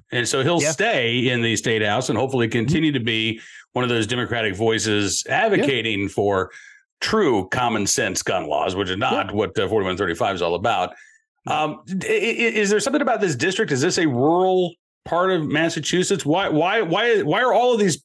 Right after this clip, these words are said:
Speaker 1: pro Second Amendment politicians in this one part of the state here?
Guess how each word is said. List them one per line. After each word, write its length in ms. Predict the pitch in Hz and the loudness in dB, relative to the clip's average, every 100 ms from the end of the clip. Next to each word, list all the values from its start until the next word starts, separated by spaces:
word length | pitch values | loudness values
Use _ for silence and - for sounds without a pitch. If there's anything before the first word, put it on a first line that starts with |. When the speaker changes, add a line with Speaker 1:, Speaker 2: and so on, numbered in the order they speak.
| - | -2
Speaker 1:
pro 220 | 214 226 | 2 2
Second 280 | - 214 202 | 2 0 0
Amendment 240 | 208 196 | 0 0
politicians 540 | 196 196 190 226 190 151 | 2 0 2 2 2 2
in 80 | 165 | 2
this 160 | 151 | 2
one 520 | 151 185 214 190 160 - _ _ - | 0 0 2 2 -2 -6 _ _ -2
part 160 | 208 | 0
of 80 | 190 | 2
the 80 | 147 | 0
state 380 | - 190 247 127 | 0 0 0 0
here? 280 | 98 71 | -2 -4